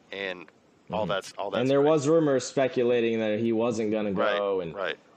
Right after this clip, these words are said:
Speaker 2: you know,
Speaker 1: He
Speaker 2: but then
Speaker 1: wanted
Speaker 2: I
Speaker 1: to
Speaker 2: also
Speaker 1: clear that
Speaker 2: read
Speaker 1: up.
Speaker 2: further, like, he's gonna, he's gonna show up, but he may not actually work out. Like, I,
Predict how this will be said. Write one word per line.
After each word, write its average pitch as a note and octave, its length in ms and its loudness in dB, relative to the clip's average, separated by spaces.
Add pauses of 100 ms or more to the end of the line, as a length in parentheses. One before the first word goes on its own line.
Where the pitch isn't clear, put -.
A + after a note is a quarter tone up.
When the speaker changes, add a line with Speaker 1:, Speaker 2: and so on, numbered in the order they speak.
(200)
Speaker 2:
you D2+ 80 -8
know, C#2 80 -4
Speaker 1:
He E2 60 -2
Speaker 2:
but C3 80 2
then - 20 2
Speaker 1:
wanted D3+ 140 2
Speaker 2:
I D3+ 40 4
Speaker 1:
to D3+ 60 6
Speaker 2:
also D#3 140 4
Speaker 1:
clear D3 160 2
that C3 60 4
Speaker 2:
read A#2+ 100 2
Speaker 1:
up. F#2+ 80 0
Speaker 2:
further, B2+ 300 4
like, A2+ 180 2
he's C3+ 280 0
gonna, C3+ 220 2
he's C#3+ 220 2
gonna C#3 180 2
show B2+ 320 2
up, B2+ 140 2
but A2+ 120 0
he G#2+ 120 0
may G#2+ 180 0
not G#2 160 0
actually F#2+ 340 -4
work F2 300 -4
out. G#2+ 380 0
Like, D#2+ 160 -6
I, F#2+ 100 -2